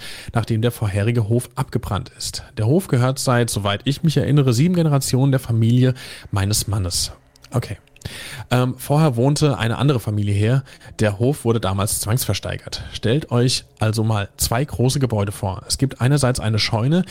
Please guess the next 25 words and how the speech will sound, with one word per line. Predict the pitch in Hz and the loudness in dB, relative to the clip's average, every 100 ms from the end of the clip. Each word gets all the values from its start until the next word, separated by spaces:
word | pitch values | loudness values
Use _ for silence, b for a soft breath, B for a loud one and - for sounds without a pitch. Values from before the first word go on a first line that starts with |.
| B B | B B
in | 120 | 0
der | 120 | 2
die | 127 | 0
Traktoren | 123 - - 110 117 120 | -4 -6 -2 0 2 0
und | - | -2
Anhänger | 104 101 101 | -2 0 0
stehen. | 98 98 98 - - - | -2 -6 -8 -10 -6 -4
Auch | 135 | 2
der | 139 | 2
Hühnerstall | 156 160 - 107 | 4 4 2 0
befindet | 107 - 110 - | 0 0 -2 0
sich | 127 | -4
dort. | - 95 - - B B B B | -4 -6 -6 -10 B B B B
Parallel | - 131 147 | -2 2 2
dazu | 156 143 165 170 | 2 0 2 2
steht | - 113 | 2 0
das | 113 - | 0 0
Haus | 110 135 165 | 0 0 2
mit | 127 120 | 0 0
angeschlossenem | 123 139 123 117 - 123 | 0 0 2 0 2 0
Stall. | - 90 90 - - _ - - | 0 -4 -6 -12 -20 _ -20 -4
Betreten | - 131 147 156 | 0 2 2 2
wir | 139 135 139 - | 4 4 2 0
die | 123 | 0
Diele. | - 104 101 90 | 0 -2 -2 -4